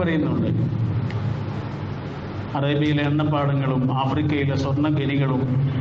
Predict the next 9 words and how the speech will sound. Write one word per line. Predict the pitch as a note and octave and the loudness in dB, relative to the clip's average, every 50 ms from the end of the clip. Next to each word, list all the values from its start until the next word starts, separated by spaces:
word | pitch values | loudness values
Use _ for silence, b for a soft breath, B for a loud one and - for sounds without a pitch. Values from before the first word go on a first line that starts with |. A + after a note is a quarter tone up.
| - - - - - - - - - - - - - - - - - - - - - - - - - - - - - - - C#3+ C3 | -2 -2 -2 -2 -4 -4 -6 -6 -6 -8 -8 -8 -8 -8 -8 -8 -8 -8 -8 -8 -8 -8 -8 -8 -8 -8 -8 -8 -8 -6 -4 -2 -2
മാൻഹാട്ടനും | C3 C3+ C#3 C3+ C#3 C#3+ C#3 C#3 C#3+ C#3+ C3+ C3+ C3+ C3+ C3 C3+ | 0 0 0 0 0 0 2 2 2 2 2 0 0 2 0 0
സാവോളും, | C3+ C3 C3 C3+ C#3 C3+ C3+ C3 C3 B2+ C3+ C3 C3+ A#2 - - - - - - - - - - - - - - - - - - - - - - - - - - - - - - - - - - - - - C#3+ | 0 0 0 0 2 0 0 0 2 2 2 2 2 0 0 0 -2 -2 -2 -2 -2 -2 -4 -4 -6 -6 -8 -8 -8 -8 -8 -8 -6 -6 -6 -6 -6 -6 -6 -6 -8 -8 -8 -8 -8 -8 -8 -6 -6 -4 -2 0
ലോകത്ത് | C#3 C#3+ D3 D3 D3 E3 E3 | 0 2 2 2 2 2 2
ഇന്നറിയപ്പെടുന്ന | D#3 C#3+ D3 E3+ E3+ E3 E3+ F3 E3+ E3+ F3 E3+ E3+ E3+ E3+ E3+ | 2 2 2 2 2 2 2 2 2 2 2 2 2 0 0 0
ഏറ്റവും | E3 E3+ F3 F3 F3 E3+ E3+ | 2 2 2 2 0 0 0
സമൃദ്ധിയുള്ള | E3 E3 D#3+ D#3+ E3 E3+ E3+ E3+ D#3+ D#3+ D#3+ D#3 D3+ | 0 0 0 2 2 2 2 2 2 2 2 2 2
നാടുകളുടെ | D3 D3+ D3+ D3+ D3+ D3+ D3 C#3+ C#3 D3 | 2 2 2 2 2 2 2 2 0 0
പേര് | C#3+ C#3+ D3 C#3+ | 2 2 2 2
പറഞ്ഞു. | C#3 - - - A#2+ | 2 2 0 0 0